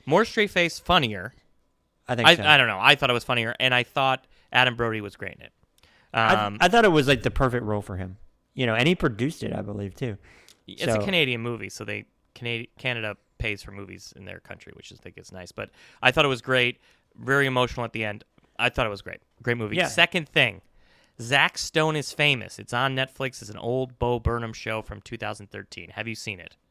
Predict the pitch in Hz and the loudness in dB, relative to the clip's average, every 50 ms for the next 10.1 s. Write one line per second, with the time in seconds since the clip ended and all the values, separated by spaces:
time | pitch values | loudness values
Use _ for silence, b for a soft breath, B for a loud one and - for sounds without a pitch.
0 | _ _ - 135 131 120 135 127 127 123 113 - - - 123 123 127 131 127 120 | _ _ 0 0 2 2 2 2 2 2 0 -2 -4 -4 -2 2 2 2 2 2
1 | 113 113 104 110 95 - - 98 95 92 98 - _ _ _ _ _ _ - - | 2 0 0 -2 -6 -6 -8 -8 -8 -10 -12 -16 _ _ _ _ _ _ -10 -10
2 | 113 - - - 110 92 - - _ _ _ _ _ _ - 117 120 123 127 127 | -10 -8 -8 -8 -8 -8 -8 -12 _ _ _ _ _ _ -4 -2 0 2 2 2
3 | 120 139 135 131 131 120 120 120 120 117 113 - - 110 - 110 110 - - _ | 2 2 0 -2 -2 -2 -2 -2 -2 -2 -4 -4 -6 -10 -8 -8 -10 -10 -12 _
4 | _ - - - 165 139 - - - 147 135 123 113 117 110 92 - - 85 127 | _ -16 -10 -8 -8 -8 -6 -4 -4 -4 -4 -4 -6 -6 -8 -8 -8 -10 -12 -12
5 | 143 139 131 - - - 143 139 135 123 - - 123 123 120 117 113 107 104 - | -8 -8 -8 -8 -8 -8 -8 -8 -8 -8 -10 -10 -10 -8 -8 -8 -8 -10 -14 -20
6 | - _ _ _ _ _ _ _ _ _ _ _ _ _ - - 120 117 113 104 | -20 _ _ _ _ _ _ _ _ _ _ _ _ _ -14 -10 -8 -6 -6 -6
7 | 104 98 - - 104 - - 101 98 98 95 92 - _ _ - 110 101 - - | -6 -8 -10 -10 -10 -10 -10 -10 -10 -12 -14 -16 -18 _ _ -14 -14 -12 -10 -10
8 | 113 104 - 104 98 101 98 98 98 95 - _ _ _ _ _ _ _ _ _ | -10 -12 -12 -14 -14 -14 -14 -14 -14 -16 -20 _ _ _ _ _ _ _ _ _
9 | - 110 98 95 - - - - 107 - - 98 92 98 95 90 - - 90 87 | -12 -10 -10 -12 -14 -16 -16 -14 -14 -12 -12 -12 -12 -14 -16 -18 -20 -20 -20 -20
10 | 85 | -20